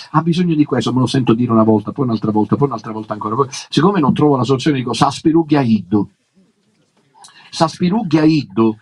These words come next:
è intraducibile in italiano. Saspirugghia iddu significa in qualche maniera affari suoi.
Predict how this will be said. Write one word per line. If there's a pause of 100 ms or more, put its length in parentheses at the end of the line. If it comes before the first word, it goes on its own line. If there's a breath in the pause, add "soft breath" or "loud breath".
(200 soft breath)
è
intraducibile
in
italiano. (640 loud breath)
Saspirugghia
iddu
significa
in
qualche
maniera (340)
affari
suoi.